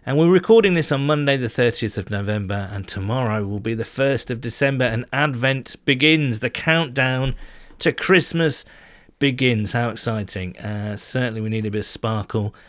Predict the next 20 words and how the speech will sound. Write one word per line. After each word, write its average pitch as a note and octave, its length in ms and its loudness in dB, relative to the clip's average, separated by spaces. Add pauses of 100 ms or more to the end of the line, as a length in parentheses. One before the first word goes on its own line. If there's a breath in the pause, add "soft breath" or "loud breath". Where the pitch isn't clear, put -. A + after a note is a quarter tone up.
(340 soft breath)
after G#2 320 -4
the A2 140 0
year A2 380 2
that G#2+ 140 0
everyone G#2+ 420 -2
has G2+ 180 -4
had, B2+ 460 0 (400 soft breath)
and, A2 560 0
uh, A2 440 2
I'm G#2+ 100 -4
delighted G#2+ 460 -2
to F#2+ 80 -10
say G#2 300 -2
that G2+ 180 -6
our A2 420 -2
Bengals B2+ 540 -4
U B2 120 -4
K B2 300 -4
Advent C3+ 600 -2
calendar D#3+ 640 2